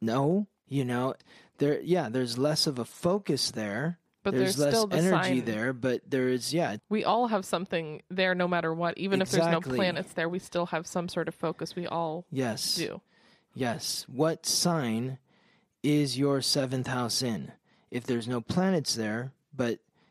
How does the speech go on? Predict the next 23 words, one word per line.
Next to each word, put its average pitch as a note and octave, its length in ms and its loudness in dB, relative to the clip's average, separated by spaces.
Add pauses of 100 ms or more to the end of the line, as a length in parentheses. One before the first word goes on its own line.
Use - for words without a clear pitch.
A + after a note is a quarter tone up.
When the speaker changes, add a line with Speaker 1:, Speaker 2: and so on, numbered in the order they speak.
Speaker 1:
it's - 320 -4
in B2 160 0
a A2+ 60 0
sign, C3+ 640 0
which - 360 -8 (160)
everybody, A2+ 680 -4 (420)
their A2 140 -4
seventh A2+ 360 -2
house A2+ 280 -2
is G#2+ 160 -8
in G#2 100 -2
some A2 300 -2
sign, A2 380 -2
so - 140 -6
that's A2 280 -6
gonna G#2+ 180 0
tell A2 220 -6
you G#2 180 -6
the G#2 160 -8
energy G#2 380 -2
of F#2+ 100 -6
that G#2 200 -6
house. G#2+ 560 -6